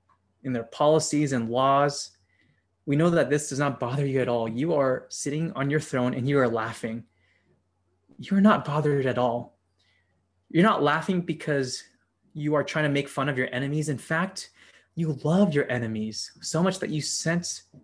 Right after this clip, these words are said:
King Jesus to die on the cross for sinful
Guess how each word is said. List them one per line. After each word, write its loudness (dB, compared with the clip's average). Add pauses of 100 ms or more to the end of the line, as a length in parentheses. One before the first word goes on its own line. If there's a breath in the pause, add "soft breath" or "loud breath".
(140)
King 0
Jesus -2
to -4
die -2
on -4
the -2
cross -6 (1700 soft breath)
for -6
sinful -2